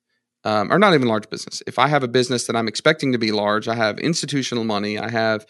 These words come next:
you know, staff, and I have the pedigree, so to speak. If a Facebook ad doesn't work, if one product launch doesn't work,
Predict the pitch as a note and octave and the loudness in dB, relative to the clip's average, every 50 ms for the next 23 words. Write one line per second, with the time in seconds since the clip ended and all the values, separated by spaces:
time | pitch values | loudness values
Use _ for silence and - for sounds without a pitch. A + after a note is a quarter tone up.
0 | - - - - - _ - A#2+ A#2+ A#2 A#2 A#2 A#2 A2+ A2+ G#2+ - - _ _ | -18 -20 -20 -20 -20 _ -2 0 2 2 4 2 2 2 0 -2 -4 -8 _ _
1 | _ - - - - - D#3+ D#3 D#3 C#3+ B2+ A#2+ A#2+ - - A2+ A#2 A#2 A#2 A#2+ | _ -2 0 0 2 4 4 4 4 4 4 2 0 -2 -2 0 0 0 2 2
2 | A#2 A2+ A2+ A2+ A2 A2+ A2+ - - C#3+ C#3 C#3+ - B2+ B2+ A#2+ A#2 - A#2 A2 | 2 2 2 2 0 -2 -6 -2 0 0 0 2 2 2 2 2 0 0 -4 -4
3 | A2 - - - G2+ - - _ - - - _ _ - C3+ C#3 D#3 D#3 - F3 | -4 -4 -6 -6 -6 -6 -10 _ -20 -20 -20 _ _ 0 2 2 2 2 4 4
4 | F#3 F#3+ - - D#3+ D3 - C#3 B2+ A#2+ A#2 A2+ A#2 - - _ _ _ - B2 | 4 4 4 2 0 2 4 4 4 4 4 2 0 -4 -12 _ _ _ 0 0
5 | A#2 B2 - G2 G#2+ G2 - - - - _ _ - A2 A#2 - - - A#2 B2 | 0 -2 -4 -4 -6 -6 -8 -10 -16 -20 _ _ -2 0 0 -2 -4 -10 -6 -2
6 | C3 D3 E3 D#3 - D#3+ D#3 D#3 D3+ - B2+ A#2+ B2 - - - A#2 - - - | 0 0 0 2 4 4 4 4 2 2 0 0 0 -2 -4 -6 -6 -6 -6 -8
7 | A2 G2 - - - _ | -8 -8 -8 -10 -14 _